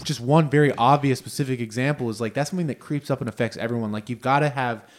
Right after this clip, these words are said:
loved ones at least, or at least someone you know, even a friend that just, like, doesn't have good healthcare and does, honestly doesn't know what the fuck they're gonna do if they, if they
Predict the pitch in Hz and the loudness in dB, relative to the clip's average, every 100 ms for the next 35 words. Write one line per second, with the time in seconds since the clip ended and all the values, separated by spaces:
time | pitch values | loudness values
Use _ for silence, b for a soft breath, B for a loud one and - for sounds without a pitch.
0 | b - 117 123 147 120 117 104 98 71 | b -14 0 4 4 2 -6 -6 -8 -10
1 | 87 85 - 110 107 123 127 - 139 151 | -12 -12 -8 -6 -4 -4 -4 -4 -2 0
2 | 127 107 101 95 104 95 78 - b - | 0 0 -2 0 0 0 -4 -10 b -8
3 | 131 120 - 104 110 101 85 69 - 98 | -4 -6 -6 -2 0 0 -2 -4 -6 -2
4 | 101 95 - b b b b _ - 110 | 0 -2 -4 b b b b _ 0 2
5 | 117 143 139 147 139 104 - 127 127 123 | 4 4 4 2 2 0 -2 -2 0 0
6 | 127 113 147 160 165 147 151 143 123 127 | 0 2 2 4 2 0 -2 -2 -2 -4
7 | 104 - 131 - 131 123 113 131 131 101 | -8 -2 -2 0 -2 0 0 2 2 2
8 | 110 - 104 110 - 113 107 - | -6 -6 -6 -6 -2 -2 -2 -4